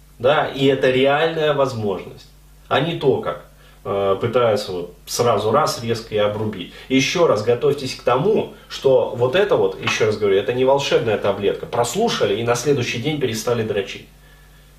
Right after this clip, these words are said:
И до самой своей смерти, там, в сто пять лет, вот, ни разу, короче, к члену не прикасались. Вот. Надо помыть письку мылом, да, в ванной,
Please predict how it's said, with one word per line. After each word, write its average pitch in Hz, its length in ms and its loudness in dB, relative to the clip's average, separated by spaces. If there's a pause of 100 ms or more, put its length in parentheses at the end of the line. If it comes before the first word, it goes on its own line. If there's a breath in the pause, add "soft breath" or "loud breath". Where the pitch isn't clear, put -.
(200)
И 123 80 -2
до 143 100 4
самой 131 320 2
своей 127 240 0
смерти, 214 380 2
там, 101 220 -2
в - 40 -2
сто - 220 2
пять 113 220 0
лет, 98 240 -2 (580)
вот, 104 240 -2
ни 202 140 4
разу, 135 360 2
короче, 110 340 -4
к - 60 -8
члену 175 400 2
не 131 100 0
прикасались. - 720 -6
Вот. 110 140 -18 (1400 soft breath)
Надо 120 240 2
помыть 160 420 2 (120)
письку - 460 -4 (100)
мылом, 117 440 2 (300)
да, 117 560 -2
в 113 140 -6
ванной, 123 420 0